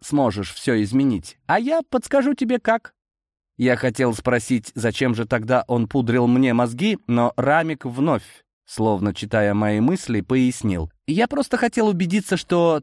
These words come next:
ты властен своим эмоциям,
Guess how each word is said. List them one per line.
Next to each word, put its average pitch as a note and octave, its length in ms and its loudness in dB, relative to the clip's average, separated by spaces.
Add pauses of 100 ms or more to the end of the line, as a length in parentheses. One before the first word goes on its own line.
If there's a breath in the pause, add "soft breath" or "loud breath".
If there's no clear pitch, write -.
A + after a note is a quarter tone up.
ты F3 340 2
властен C3+ 680 -2
своим G#2+ 480 0
эмоциям, F#2+ 720 -2